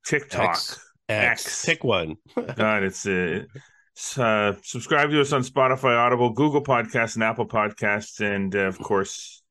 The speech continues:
Speaker 1: don't forget YouTube. Like us, click the notification bell, make sure you never miss a single episode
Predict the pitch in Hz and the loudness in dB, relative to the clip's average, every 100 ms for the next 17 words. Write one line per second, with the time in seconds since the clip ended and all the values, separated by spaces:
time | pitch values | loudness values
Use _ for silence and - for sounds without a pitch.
0 | _ 98 - 92 92 95 127 135 147 139 | _ -8 -8 -6 -4 -2 -2 0 2 2
1 | 135 - _ _ _ - 98 110 107 110 | -2 -12 _ _ _ -6 -4 0 -2 -2
2 | - - _ _ - 147 - 117 107 98 | -8 -18 _ _ -6 -6 -2 0 0 0
3 | - 104 107 98 101 98 98 - 98 98 | -4 -4 -4 -2 -2 -2 -4 -4 -2 -2
4 | 95 95 95 92 - 107 110 107 - - | -2 -4 -6 -12 -4 -2 -2 -4 -8 -12
5 | 101 - - - - - | -14 -12 -14 -14 -16 -20